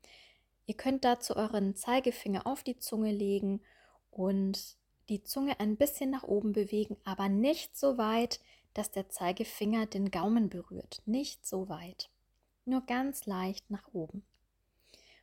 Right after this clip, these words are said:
Und der Unterschied ist minimal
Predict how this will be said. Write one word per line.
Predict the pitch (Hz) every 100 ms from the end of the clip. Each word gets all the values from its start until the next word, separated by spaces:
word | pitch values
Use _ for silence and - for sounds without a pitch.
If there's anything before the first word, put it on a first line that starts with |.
| -
Und | 208 202
der | -
Unterschied | 254 294 285 - 262 285 -
ist | - -
minimal | 226 240 247 220 180 170 202 269